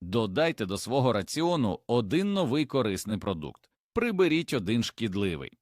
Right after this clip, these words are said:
Поспостерігайте за власним самопочуттям. Ви здивуєтеся,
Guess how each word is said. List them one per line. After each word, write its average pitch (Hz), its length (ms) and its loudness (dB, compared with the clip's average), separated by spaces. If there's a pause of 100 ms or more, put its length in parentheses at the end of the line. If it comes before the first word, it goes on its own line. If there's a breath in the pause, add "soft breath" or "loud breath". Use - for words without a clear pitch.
(120)
Поспостерігайте 147 1080 0
за 113 180 2
власним 101 520 0
самопочуттям. 117 1000 -4 (340)
Ви 180 200 0
здивуєтеся, 110 880 0